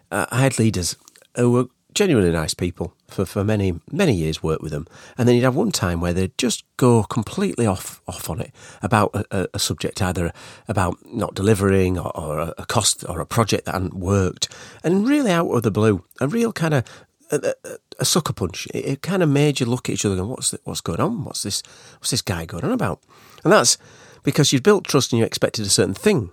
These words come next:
to come for this person, and then they delivered something different. So you need to know your team,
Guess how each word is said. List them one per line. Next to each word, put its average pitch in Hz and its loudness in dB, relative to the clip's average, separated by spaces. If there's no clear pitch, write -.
to - -4
come 90 -2
for 85 -10
this 85 -6
person, 92 0
and 104 0
then 110 4
they 107 2
delivered 95 -2
something 90 -4
different. 82 -6
So - -2
you 208 0
need 175 0
to 113 0
know 107 2
your 90 0
team, 131 4